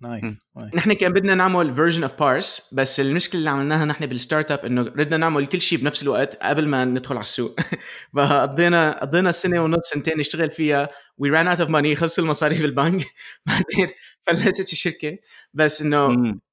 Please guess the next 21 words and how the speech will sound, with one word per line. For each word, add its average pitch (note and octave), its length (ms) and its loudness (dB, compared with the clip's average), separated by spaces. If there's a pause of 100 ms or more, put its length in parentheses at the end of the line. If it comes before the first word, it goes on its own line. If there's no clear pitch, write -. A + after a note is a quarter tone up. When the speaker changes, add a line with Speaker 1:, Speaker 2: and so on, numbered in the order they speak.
(100)
Speaker 3:
إنه C3 180 2
من C3 140 0
ضربة D#3 260 2
حظ E3 260 0
يعني A#2+ 540 -2
فيسبوك E3+ 460 -2
اشترت C#3+ 320 -2
الشركة B2+ 320 -6
اللي A#2+ 120 -4
أنا B2+ 80 0
كنت A#2+ 160 -10
عم G#2+ 80 -6
بشتغل A2 260 -8
فيها. - 300 -14 (440)
و-، C3 220 0
Speaker 2:
سوري، A#2 220 2
Speaker 3:
وهيك - 140 4
Speaker 2:
دقيقة. A#2+ 160 2
Speaker 3:
حوشت E3 180 0
حالي D3 260 0
أنا. C3+ 100 -4